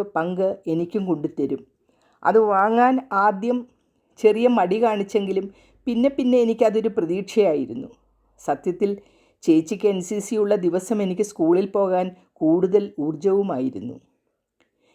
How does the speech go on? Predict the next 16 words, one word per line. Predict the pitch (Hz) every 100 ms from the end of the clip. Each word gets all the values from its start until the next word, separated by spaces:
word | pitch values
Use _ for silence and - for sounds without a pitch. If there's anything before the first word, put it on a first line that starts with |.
| -
ഇന്ന് | 165 196
മുട്ടയാണോ | 175 160 202 220 208 196
ഏത്തപ്പഴമാണോ | 208 165 160 190 220 220 202 190 196
എന്നുള്ള | 202 185 185 190 202 - 165
ഒരു | 165 196 -
ആശങ്ക | 156 165 - 202
മാത്രമേ | 214 175 147 165 175 190
എനിക്ക് | 160 151 170
പിന്നെ | 170 156 160
ഉണ്ടായിരുന്നുള്ളൂ. | 143 139 147 139 143 127 113 107 - _ 185 160 _ _ _ _ _ _ _ _ _ _ -
ഇനി | 170 170 170 - _ _ _ _
അടുത്ത | 202 202 -
എപ്പിസോഡിൽ | 269 269 220 226 208 214
തുടർന്നുള്ള | 208 185 202 214 220
നിമിഷങ്ങളും | 214 196 180 180 196 190 196
വിശേഷങ്ങളും | 170 - 175 - 180 170